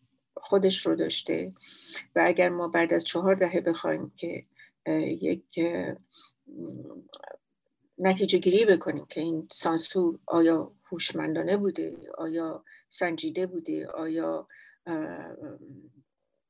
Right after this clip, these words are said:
به اصطلاح انسجامی داشته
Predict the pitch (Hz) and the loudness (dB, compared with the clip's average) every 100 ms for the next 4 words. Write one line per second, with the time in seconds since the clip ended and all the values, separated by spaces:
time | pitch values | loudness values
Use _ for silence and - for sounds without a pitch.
0 | _ 156 - - _ _ _ - 165 165 | _ -16 -16 -20 _ _ _ -8 -8 -8
1 | _ _ _ - 165 - 151 170 175 190 | _ _ _ -10 -10 -8 -6 -4 -6 -6
2 | 190 185 - 175 196 196 226 190 165 - | -6 -4 -2 0 6 6 6 2 0 0
3 | - 151 151 | -2 -4 -6